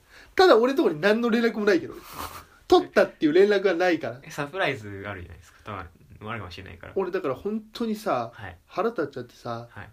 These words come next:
Speaker 1: 全然使っちゃいけないお金パチンコに使ったもんね。
Speaker 2: いや、それはダメでしょ。
Speaker 1: めちゃくちゃ負けたけど。もう一円も残ってない、俺。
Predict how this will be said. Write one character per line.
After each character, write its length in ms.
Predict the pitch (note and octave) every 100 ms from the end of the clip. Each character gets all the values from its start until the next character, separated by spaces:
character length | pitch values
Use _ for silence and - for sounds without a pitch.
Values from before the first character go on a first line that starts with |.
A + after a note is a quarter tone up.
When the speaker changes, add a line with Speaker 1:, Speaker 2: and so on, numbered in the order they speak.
| _
Speaker 1:
全 380 | - G3 A3 G#3+
然 200 | A3 G#3+
使 180 | - G3+
っ 60 |
ち 120 | F#3+ F3
ゃ 40 |
い 40 |
け 80 | D#3+
な 60 | D#3
い 40 |
お 100 | D3
金 160 | D3 C#3+
パ 140 | C#3+
チ 100 | D#3
ン 60 | E3
コ 80 | D#3+
に 60 |
使 140 | C#3+ D#3+
っ 60 |
た 80 | D#3+
も 100 | A#2+
ん 40 |
ね。 80 | A#2 - _ _ _ _ _ _ _ _
Speaker 2:
い 40 |
や、 60 | A2
そ 120 | -
れ 60 | A#2+
は 60 |
ダ 80 | C#3
メ 80 | B2
で 40 |
し 100 | G#2 -
ょ。 20 | _ _
Speaker 1:
め 200 | - D#3
ち 100 | D#3
ゃ 60 | F#3
く 60 | E3
ち 80 |
ゃ 40 | F3+
負 120 | E3
け 100 | E3
た 100 | D#3+
け 80 | C#3
ど。 80 | - _ _
も 160 | D3+ C#3+
う 80 | -
一 260 | G#3 - G#3+
円 80 | G#3+
も 60 |
残 140 | G#3+ G#3+
っ 20 |
て 80 | C3+
な 60 |
い、 20 |
俺。 100 | -